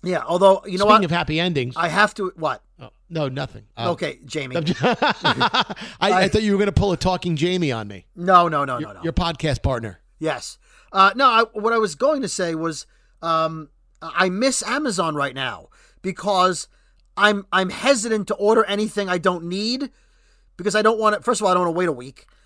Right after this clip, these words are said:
Speaker 1: And second of all, I don't wanna back them up any more than they already are.
Speaker 2: Yeah, they're busy with other things.
Speaker 1: Right, so I, if I need a cable of some kind, like a computer cable or something,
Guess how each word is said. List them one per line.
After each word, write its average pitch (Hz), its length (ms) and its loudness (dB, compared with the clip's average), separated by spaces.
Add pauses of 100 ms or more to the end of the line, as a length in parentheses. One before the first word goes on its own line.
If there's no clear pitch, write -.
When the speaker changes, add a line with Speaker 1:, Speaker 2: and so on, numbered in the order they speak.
(140)
Speaker 1:
And 180 100 -4
second 269 220 0
of 202 80 0
all, 196 80 6
I 202 80 6
don't 226 100 4
wanna 226 120 2
back 208 260 2
them 208 140 0
up 214 160 2
any 202 160 -2
more 202 200 2
than 196 100 0
they 190 100 0
already 185 220 4
are. 202 440 4
Speaker 2:
Yeah, 175 180 0
they're 202 160 0
busy 180 300 -2
with 165 180 -2
other 151 200 -2
things. 113 280 -12
Speaker 1:
Right, 233 220 4
so 247 100 4
I, 254 160 6
if - 120 0
I 254 100 6
need 254 140 -2
a 202 40 2
cable 226 560 0
of 139 120 -4
some 160 200 -4
kind, 160 440 -4
like 151 160 -8
a 147 80 -8
computer 220 360 -10
cable 151 360 -8
or 131 60 -8
something, 165 300 -8